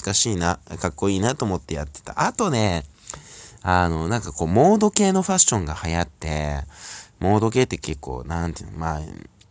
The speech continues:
まく言えないですけど、で、モード系のファッションが流行ってる時に、あの、まあ、革パンじゃなくて、ナイロンパンツというのが流行りまして。で、なんかこう、ナイロンパンツかっこいいなと思って。で、あの、いとこのお姉ちゃんが遊びに来た時に、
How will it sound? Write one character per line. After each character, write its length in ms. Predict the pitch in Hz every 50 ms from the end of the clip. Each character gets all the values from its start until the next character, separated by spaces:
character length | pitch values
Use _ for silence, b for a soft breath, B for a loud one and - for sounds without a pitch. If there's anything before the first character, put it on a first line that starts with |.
| - 104
ま 200 | 104 101 98 98
く 60 | -
言 140 | - 82 82
え 20 |
な 100 | 82 85
い 40 | 87
で 60 | 85 78
す 100 | - -
け 80 | -
ど、 240 | - 67 65 - - -
で、 160 | 76 87 95
モ 220 | 98 104 113 123
ー 20 | 131
ド 140 | 147 143
系 340 | 156 - 147 147 143 139 135
の 240 | 135 139 135 135 139
フ 80 | - -
ァ 40 |
ッ 20 | 135
シ 140 | - - 123
ョ 20 |
ン 40 | 98
が 60 | 82
流 80 | 87 95
行 60 | 95
っ 40 | -
て 100 | - 85
る 80 | 78 73
時 200 | - 65 - -
に、 240 | 80 85 87 80 - B B B B B B B B B B B
あ 180 | - 87 87 80
の、 320 | 80 82 78 73 76 76
ま 140 | 69 76 92
あ、 20 | -
革 380 | - - - 123 135 180 220 214
パ 220 | - 214 220 226
ン 100 | 220 220
じ 100 | 202 208
ゃ 60 | 202
な 100 | 196 196
く 120 | 190 - -
て、 260 | - 85 78 73 73
ナ 220 | 58 76 95 117 156
イ 60 | 190
ロ 100 | 240 254
ン 80 | 226
パ 160 | 214 - 269 247
ン 80 | 147
ツ 220 | - - - - -
と 80 | -
い 20 | 180
う 40 |
の 100 | - 78
が 120 | 73 69 71 -
流 80 | 85 85
行 100 | 82 80
り 60 | 82
ま 140 | 78 78 82
し 120 | - -
て。 180 | - - - - - - _ _ _ - - - B B B B B B B B B B
で、 100 | - 156
な 120 | 160 160
ん 20 | 147
か 80 | 127
こ 360 | 104 - 92 85 80 78 - - - _ _ _ _ _ _ - - _ - -
う、 80 | -
ナ 160 | 87 92 95
イ 40 | 101
ロ 100 | 104 107
ン 40 | 101
パ 140 | 101 107 107
ン 40 | 104
ツ 120 | - -
か 120 | - -
っ 20 | 90
こ 160 | - - 117
い 60 | 120
い 20 | 113
な 180 | 101 90 87
と 120 | 87 - -
思 100 | - -
っ 20 |
て。 140 | - - - _ _ _ -
で、 120 | - 131 131
あ 60 | 131
の、 100 | 131 131
い 80 | 135
と 140 | - 143 131
こ 100 | - 101
の 120 | 87 87 85
お 40 |
姉 140 | 82 85 85
ち 140 | 82 - -
ゃ 60 | 78
ん 40 | 71
が 120 | 73 78 80 -
遊 60 | 82
び 100 | 78 82
に 120 | 82 82 76
来 60 | -
た 120 | - 90
時 220 | 82 80 - - -
に、 160 | 73 78